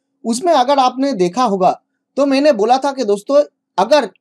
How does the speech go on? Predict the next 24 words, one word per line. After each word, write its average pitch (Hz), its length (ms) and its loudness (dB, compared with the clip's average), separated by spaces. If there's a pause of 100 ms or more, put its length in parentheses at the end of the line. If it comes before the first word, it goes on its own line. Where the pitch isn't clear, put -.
(160)
इस 269 200 -6
बीच 208 300 -4
में 180 80 0
ये 277 400 0
जो 311 220 2
आपका 254 440 -2
रीजन 208 480 0
है, 165 120 -4 (100)
इस 240 180 -8
रीजन 190 360 -2
के 240 120 -2
बीच 185 320 -6
में 139 120 -6 (440)
मतलब 226 300 -2
लो 208 280 2
के 294 160 0 (100)
ऊपर 233 360 0 (200)
और 214 120 2
क्लोजिंग 214 460 2
के 269 120 -2
नीचे 185 400 0 (180)
कल 175 180 2
का 160 220 -2 (420)
अगर 320 260 2